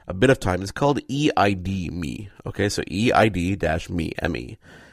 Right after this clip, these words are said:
And it was available first in Ontario, and it basically is a secure app designed to store your driver's license, your passport, and personal information so that you can have it in your phone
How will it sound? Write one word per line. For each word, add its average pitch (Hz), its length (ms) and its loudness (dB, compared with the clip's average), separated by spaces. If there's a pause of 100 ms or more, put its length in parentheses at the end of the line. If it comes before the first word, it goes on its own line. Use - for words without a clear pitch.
And 95 280 0
it 90 60 0
was 101 180 0
available 151 360 4
first 135 300 -2
in 110 80 2
Ontario, 95 640 0 (420)
and 95 220 -2
it 98 160 -2
basically 151 600 2
is 92 320 0
a 62 100 -4
secure 127 580 2
app 90 440 -2
designed 95 520 -2
to 95 100 -10
store 104 640 2 (420)
your 90 100 -2
driver's 127 420 4
license, 127 500 0 (340)
your - 140 -4
passport, 98 640 4 (340)
and 107 160 -6
personal 135 400 4
information 95 540 0
so 92 120 -2
that 87 120 0
you 85 100 -2
can 95 140 -2
have 107 240 4
it 110 100 2 (280)
in 101 100 0
your 95 100 4
phone 87 460 2